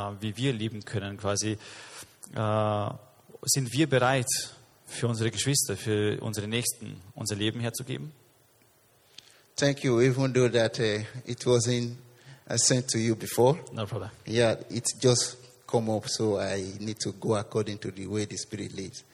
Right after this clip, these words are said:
Speaker 1: Wir müssen spontan sein.
Speaker 2: Thank you. <laughs> So let's read John three, John thirteen, thirty-four and thirty-five.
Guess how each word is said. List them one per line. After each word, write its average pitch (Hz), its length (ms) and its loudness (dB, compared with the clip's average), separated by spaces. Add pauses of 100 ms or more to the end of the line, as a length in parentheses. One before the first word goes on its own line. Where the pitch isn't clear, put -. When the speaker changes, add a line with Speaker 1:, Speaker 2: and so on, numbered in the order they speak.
Speaker 1:
Wir 120 80 -4
müssen 110 220 -2
spontan - 380 -6
sein. - 120 -12 (480)
Speaker 2:
Thank 110 220 -4
you. 101 120 -2 (320)
<laughs> 202 80 -10 (3250)
So 170 200 6
let's 202 340 8
read 180 260 10 (540)
John 175 300 8 (400)
three, 151 340 4 (140)
John 185 180 8
thirteen, 151 480 2 (800)
thirty-four 147 560 4
and 135 100 2
thirty-five. - 720 4